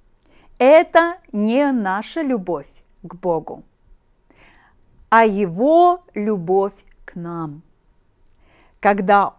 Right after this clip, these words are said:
Он в умилостивление за наши грехи отдает Своего Сына". Вот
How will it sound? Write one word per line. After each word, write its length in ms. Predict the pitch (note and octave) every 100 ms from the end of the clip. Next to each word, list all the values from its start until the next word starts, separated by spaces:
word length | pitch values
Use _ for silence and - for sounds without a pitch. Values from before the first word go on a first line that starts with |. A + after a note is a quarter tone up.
| -
Он 520 | C4 E4 A3+ D3 - - - _ _ _ _ -
в 100 | G3+ -
умилостивление 1400 | C4+ C#4+ C#4 B3+ - G#3 E3+ D#3 G#3 D4+ D4+ G3 C3+ - _ _ _ _ _ _ _
за 260 | E3+ G#3 A3+
наши 540 | G#3 A#3 D4+ - B3
грехи 720 | E3+ D#3 D#3 - B3 C#4 G3+ - - _ -
отдает 760 | F3+ D#3 D3+ D3 F3+ G#3+ G#3+ _
Своего 800 | - - F3+ D#3+ D3 D#3+ D#3+ F#3 _ _ _
Сына". 600 | - - - D#3+ C3+ - _ _ _ _ _ _ _ _ _ _ _ _ _ _ _ _ _ E3+
Вот 600 | F3+ C4 D#4+ F#4 -